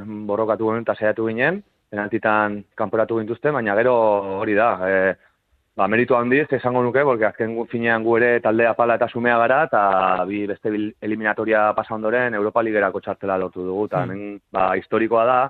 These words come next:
Speaker 1: bueno, historikoa berez ez, zen jolastu izan dute, e, lehenago,
Speaker 2: Bai.
Speaker 1: baina, bueno, ba, meritu handikoa eta jendea pospozik eta polita, polita
Speaker 2: Hmm.
Speaker 1: esperientzia.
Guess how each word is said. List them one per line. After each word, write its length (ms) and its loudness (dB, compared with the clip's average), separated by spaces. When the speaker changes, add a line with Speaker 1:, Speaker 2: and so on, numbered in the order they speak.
Speaker 1:
bueno, 140 -2
historikoa 540 2
berez 300 0
ez, 160 0
zen 340 0
jolastu 360 -4
izan 160 -4
dute, 240 -2
e, 420 2
lehenago, 460 -2
Speaker 2:
Bai. 160 -6
Speaker 1:
baina, 420 0
bueno, 380 2
ba, 280 0
meritu 260 -4
handikoa 440 0
eta 180 -2
jendea 260 -2
pospozik 500 -6
eta 560 -8
polita, 500 -6
polita 260 -8
Speaker 2:
Hmm. 40 -10
Speaker 1:
esperientzia. 500 -12